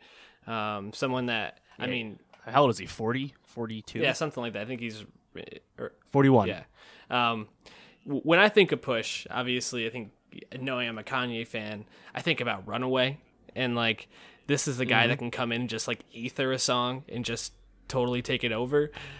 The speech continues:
Speaker 1: And, and his solo albums have been pretty good, but nothing that I was, like,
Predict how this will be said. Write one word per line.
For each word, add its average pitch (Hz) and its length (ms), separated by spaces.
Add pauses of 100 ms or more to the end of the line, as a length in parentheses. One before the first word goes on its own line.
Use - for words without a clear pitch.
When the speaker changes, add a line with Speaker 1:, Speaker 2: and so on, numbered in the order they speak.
Speaker 1:
And, 165 160
and 202 180
his 214 160
solo 208 380
albums 170 320
have 151 140
been 139 140
pretty 139 220
good, 131 500
but 165 120
nothing 180 240
that 135 200
I 123 80
was, 120 200
like, 120 420